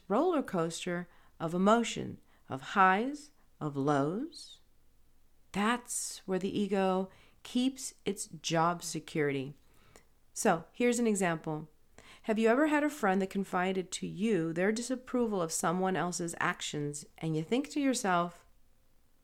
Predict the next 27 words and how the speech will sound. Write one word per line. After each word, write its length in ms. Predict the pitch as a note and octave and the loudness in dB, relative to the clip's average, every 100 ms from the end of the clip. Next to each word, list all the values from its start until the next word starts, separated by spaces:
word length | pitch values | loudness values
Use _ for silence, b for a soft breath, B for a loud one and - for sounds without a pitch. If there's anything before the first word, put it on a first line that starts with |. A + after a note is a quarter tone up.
| _ - | _ 6
"That's 260 | E3 D#3+ | 8 8
ironic"? 640 | F3 D#3+ D#3 D3 C#3+ C#3 - _ _ - b b b b b b b b - - | 2 4 2 2 -2 -8 -20 _ _ -20 b b b b b b b b -20 -16
Susie 720 | - - C4+ C4 D#3+ D3+ C4+ - | -8 4 8 8 4 -2 -4 -4
is 140 | F#3+ | 0
complaining 500 | G#3 G3 A#3 B3 A3+ | 0 2 2 4 4
about 420 | G3+ G3 F3 E3+ | 4 4 2 0
something 640 | - G3 F3+ F3 E3 E3+ - - | 0 2 0 -2 -4 -4 -8 -6
that 120 | F3+ | -2
she 240 | - C#4 | 2 4
does 280 | C4+ F#3 F#3+ - | 6 4 0 0
all 400 | - G#3 A#3 - - | 4 4 4 -4 -12
the 360 | F#3+ F#3+ G#3 G#3 - - | -2 2 2 0 -12 -16
time. 540 | - G3+ B3 F#3+ D3+ D3+ b b b | -6 -2 0 0 -4 -8 b b b
Can't 340 | - G3 C4+ - | -4 0 0 -2
she 260 | - D4+ | 0 0
see 540 | D4+ - F3+ G3 E4 G#4 - B B B | 2 -2 -2 -2 -2 -4 -14 B B B
that 120 | F#3 | -6
the 80 | E3+ | -4
very 400 | D#3 D#3 A#3 C4+ | 0 2 4 2
thing 240 | C4+ C4 | 2 2
that 100 | A3 | 2
she's 220 | - A#3+ | 0 -4
complaining 540 | - F#3+ - F#3 A3+ B3+ | -2 -6 0 2 2 2
about, 360 | B3 C4+ D4 - | 2 2 2 -8
she's 280 | - G#3 F#3+ | -8 -6 -2
guilty 440 | F3+ G3 G#3 C#4 | 0 0 0 -4
of 220 | D4 E4+ | -2 -2